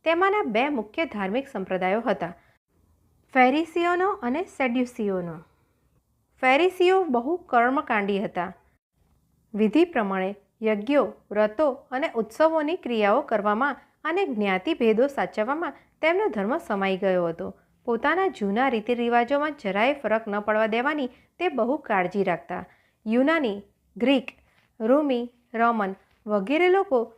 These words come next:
તેમની દૃષ્ટિએ મલેચ્છ જેવા હતા. તેઓના રીત રિવાજોનો બહિષ્કાર કરવામાં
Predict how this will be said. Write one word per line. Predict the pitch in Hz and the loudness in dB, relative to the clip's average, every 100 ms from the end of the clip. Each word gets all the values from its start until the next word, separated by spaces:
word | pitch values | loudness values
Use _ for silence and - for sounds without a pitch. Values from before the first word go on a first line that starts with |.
| _ | _
તેમની | 311 330 403 | -2 0 0
દૃષ્ટિએ | 403 226 214 269 339 | 0 -2 -2 -4 -2
મલેચ્છ | 320 208 226 240 - | -2 0 0 0 -4
જેવા | 202 196 185 175 | -4 0 0 -2
હતા. | 180 170 175 _ _ _ | -4 -8 -12 _ _ _
તેઓના | 220 262 330 359 | 0 2 2 0
રીત | 214 220 262 | 0 -2 -4
રિવાજોનો | 254 254 247 262 285 | 0 0 0 0 -2
બહિષ્કાર | 233 208 202 - 277 | -2 -4 -4 -4 -4
કરવામાં | 262 214 233 285 | -2 -2 0 -2